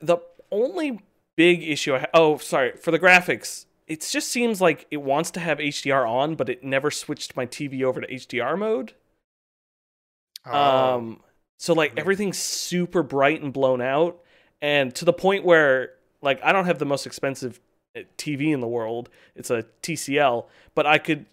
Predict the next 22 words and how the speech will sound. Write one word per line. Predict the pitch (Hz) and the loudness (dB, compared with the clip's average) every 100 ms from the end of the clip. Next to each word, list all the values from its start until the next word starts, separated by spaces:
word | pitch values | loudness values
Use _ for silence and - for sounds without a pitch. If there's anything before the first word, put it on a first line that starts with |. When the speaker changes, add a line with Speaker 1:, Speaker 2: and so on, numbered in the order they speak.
| _ - | _ -8
Speaker 1:
you | 156 | -2
know, | 196 | 2
when | 185 175 165 | 2 2 -2
sometimes | 180 170 170 160 147 | -2 0 2 0 -2
when | 143 143 | -6 -4
the | 135 131 127 120 - | 0 2 2 0 -6
T | 160 | -6
V | 139 | -2
gets | 131 120 | -4 -6
dark | 117 139 139 143 - - | 0 4 4 2 -8 -2
or | 131 | -2
really | 127 139 131 | 0 -2 -2
bright, | 127 127 127 | 2 2 2
you | 131 | -6
can | 123 123 | -12 -10
see | - 135 | -8 -4
those | 135 123 117 - - _ _ - | 2 2 2 -6 -18 _ _ -4
lines | 127 123 127 135 143 147 - - | 0 2 2 0 -4 -6 -10 -6
of | 135 120 | -4 0
where, | 123 | 0
like, | 117 113 - | -2 -6 -4
the, | 113 113 | -4 -4